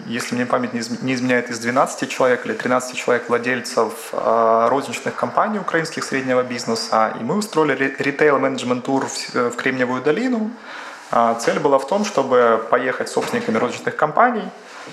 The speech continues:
посмотреть, что происходит в плане развития ритейла в Америке.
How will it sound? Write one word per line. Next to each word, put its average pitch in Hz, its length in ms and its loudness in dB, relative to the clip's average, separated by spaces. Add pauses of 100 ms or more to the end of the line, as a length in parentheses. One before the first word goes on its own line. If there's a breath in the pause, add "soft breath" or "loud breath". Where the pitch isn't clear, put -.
(400 loud breath)
посмотреть, 185 540 0
что 151 220 0
происходит 131 480 2
в - 80 -12
плане 131 260 2
развития 123 420 -2
ритейла 165 400 2
в 117 60 2
Америке. 101 500 -4